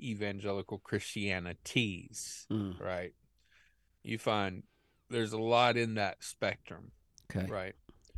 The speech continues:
Speaker 1: Progressive Christianity is the same. So you'll have some mainline churches that they're considered progressive because maybe their people,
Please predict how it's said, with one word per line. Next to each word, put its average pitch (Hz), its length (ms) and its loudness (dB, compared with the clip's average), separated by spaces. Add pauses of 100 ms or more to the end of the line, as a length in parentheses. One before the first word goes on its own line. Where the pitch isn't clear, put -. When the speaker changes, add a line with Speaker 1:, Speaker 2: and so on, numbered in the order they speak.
(640)
Speaker 1:
Progressive 143 560 6
Christianity 104 800 0
is - 140 -10
the 95 120 -6
same. 85 480 -8 (1500)
So 131 560 0
you'll 165 280 6
have 135 260 8
some 123 260 0
mainline 127 460 0
churches 131 560 -2
that 104 160 -4
they're 123 160 -4
considered 127 480 -2
progressive 127 560 -2
because 117 680 -2
maybe 117 320 -2
their 120 160 -2
people, 120 520 -2